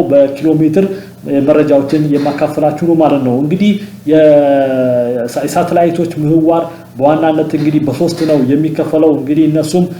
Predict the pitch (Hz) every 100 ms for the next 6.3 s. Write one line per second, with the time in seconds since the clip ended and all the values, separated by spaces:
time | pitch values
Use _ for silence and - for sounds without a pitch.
0 | - - 135 156 160 135 151 143 165 160
1 | - 175 175 - - - 123 131 156 156
2 | 151 151 131 151 151 151 160 175 185 -
3 | - - 120 151 151 170 156 156 151 147
4 | 143 131 147 151 151 147 170 175 - -
5 | 117 120 160 160 - 156 143 151 - 143
6 | 131 151 147